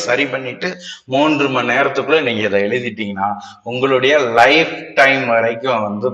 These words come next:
பாத்தீங்கன்னா நீங்க என்ன செஞ்சுக்கலாம், இந்த டெஸ்ட்டை ரிவிஷன் பண்ணிக்கிறக்கூடிய அளவிற்கு அந்த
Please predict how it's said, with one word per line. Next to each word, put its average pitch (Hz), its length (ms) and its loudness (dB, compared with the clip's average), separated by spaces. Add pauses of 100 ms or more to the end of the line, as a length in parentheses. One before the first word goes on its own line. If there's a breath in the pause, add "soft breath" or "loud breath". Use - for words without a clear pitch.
பாத்தீங்கன்னா 104 400 -4 (360 loud breath)
நீங்க 107 240 -2
என்ன 110 180 -4
செஞ்சுக்கலாம், 107 440 -4
இந்த 98 100 -6 (100)
டெஸ்ட்டை 107 320 -2 (320)
ரிவிஷன் 139 480 -4
பண்ணிக்கிறக்கூடிய 98 600 -6
அளவிற்கு 107 360 -6
அந்த 113 120 -6